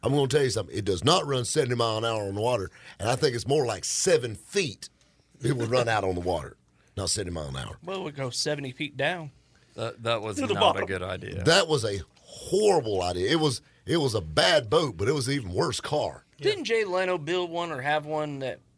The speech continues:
Speaker 2: went really fast?
Speaker 1: Remember Wheeler Dealers built one. They redid it.
Speaker 3: Yeah, Wheeler Dealers
Speaker 1: I think that's why
Speaker 3: rebuilt
Speaker 1: Ed, I
Speaker 3: one.
Speaker 1: think that's how, why Ed China went off the deep end. They replaced him
Speaker 3: Fast
Speaker 1: because
Speaker 3: and
Speaker 1: of that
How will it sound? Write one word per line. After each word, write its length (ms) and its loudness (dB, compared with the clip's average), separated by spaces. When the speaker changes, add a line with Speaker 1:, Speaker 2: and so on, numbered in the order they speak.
Speaker 2:
went 200 -8
really 360 -2
fast? 380 -2
Speaker 1:
Remember 200 4
Wheeler 320 2
Dealers 360 0
built 260 -2
one. 180 -2
They 80 0
redid 520 2
it. 120 -6
Speaker 3:
Yeah, 300 0
Wheeler 240 0
Dealers 380 0
Speaker 1:
I 60 6
think 220 4
that's 180 2
why 200 2
Speaker 3:
rebuilt 140 2
Speaker 1:
Ed, 180 4
I 160 -2
Speaker 3:
one. 100 0
Speaker 1:
think 160 0
that's 160 0
how, 400 -2
why 220 0
Ed 160 2
China 340 0
went 160 0
off 120 -2
the 80 -6
deep 340 -2
end. 240 0
They 100 2
replaced 420 0
him 60 2
Speaker 3:
Fast 140 0
Speaker 1:
because 240 2
Speaker 3:
and 100 4
Speaker 1:
of 120 4
that 40 6